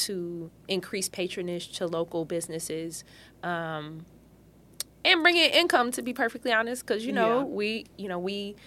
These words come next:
Speaker 1: we are a fiscally sponsored, uh,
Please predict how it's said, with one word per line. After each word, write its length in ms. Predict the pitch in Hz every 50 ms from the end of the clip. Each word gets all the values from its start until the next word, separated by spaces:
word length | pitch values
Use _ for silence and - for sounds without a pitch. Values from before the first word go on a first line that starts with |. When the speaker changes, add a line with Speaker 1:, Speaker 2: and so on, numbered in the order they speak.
| - - - - -
Speaker 1:
we 260 | 190 214 226 226 220
are 220 | - - 180 185 180
a 20 |
fiscally 460 | 175 - 233 - - - 214 196 196
sponsored, 800 | 196 - 190 175 190 196 190 - 202 190 190 185 185 185 - - - - _ - - 180
uh, 480 | 185 185 180 175 175 170 170 165 160